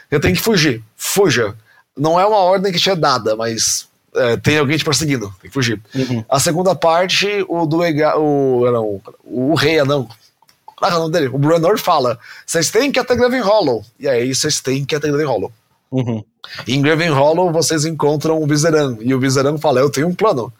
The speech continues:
Speaker 1: E aí, os jogadores têm que seguir o plano do Vizeran. Sabe? Tipo, sempre tem um N P C
Speaker 2: Uhum.
Speaker 1: boss te dando ordens.
Speaker 2: Sim.
Speaker 1: E aí o Vizeran, ele resolve que, tipo, vai acontecer um M M O, sabe?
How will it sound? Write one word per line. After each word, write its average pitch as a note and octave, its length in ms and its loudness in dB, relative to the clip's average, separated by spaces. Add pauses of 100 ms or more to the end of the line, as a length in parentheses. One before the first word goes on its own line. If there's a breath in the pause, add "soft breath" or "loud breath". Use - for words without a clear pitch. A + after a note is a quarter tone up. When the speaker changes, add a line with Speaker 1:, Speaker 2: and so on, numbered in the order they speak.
(300 loud breath)
Speaker 1:
E C3+ 140 2
aí, C3+ 140 4
os C3+ 60 2
jogadores D3 420 2
têm C#3 200 -2
que C#3+ 80 -4
seguir D3+ 200 0
o D#3 60 2
plano C#3+ 160 0
do D3 80 -2
Vizeran. C#3+ 340 -2 (220)
Sabe? G#2+ 220 0
Tipo, A2+ 240 -2
sempre F3 320 2
tem F3+ 120 2
um F3 100 4
N D#3+ 100 2
P D3 100 2
C A#2+ 120 4
Speaker 2:
Uhum. C3+ 60 2
Speaker 1:
boss B2+ 420 0
te - 120 -4
dando B2+ 200 0
ordens. G2+ 480 0 (420 loud breath)
Speaker 2:
Sim. - 640 -2 (180)
Speaker 1:
E C3+ 140 0
aí D3 180 2
o E3+ 80 0
Vizeran, F3 720 2
ele E3 220 0
resolve D#3 680 2
que, D#3 480 0
tipo, C#3+ 580 0
vai D#3 180 0
acontecer F#3+ 540 0
um G3 80 2
M F3+ 140 -2
M F3 160 0
O, B2 160 2
sabe? G#2+ 360 -4